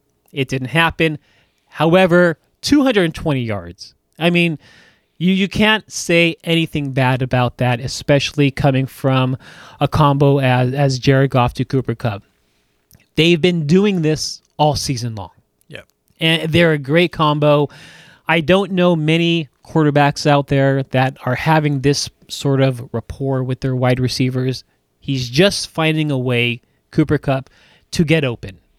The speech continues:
Speaker 1: And, and that's what you want to see from your wide receivers.
Speaker 2: Yeah.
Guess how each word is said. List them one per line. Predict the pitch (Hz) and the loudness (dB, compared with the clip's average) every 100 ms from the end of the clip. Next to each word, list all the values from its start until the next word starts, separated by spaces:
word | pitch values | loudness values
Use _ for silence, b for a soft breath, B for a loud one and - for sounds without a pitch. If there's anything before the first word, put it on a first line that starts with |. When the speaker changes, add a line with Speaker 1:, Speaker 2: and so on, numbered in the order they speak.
| _ _ _ | _ _ _
Speaker 1:
And, | - 190 208 | -4 0 2
and | 226 | 2
that's | 285 - | 2 0
what | 285 - | -2 -2
you | 247 | -2
want | 233 | -2
to | 214 | -4
see | - - 269 - | -8 -6 -6 -6
from | - 123 | -6 -6
your | 123 | -6
wide | 107 110 | -8 -10
receivers. | 95 - 98 110 - | -12 -14 -16 -18 -20
Speaker 2:
Yeah. | - | -20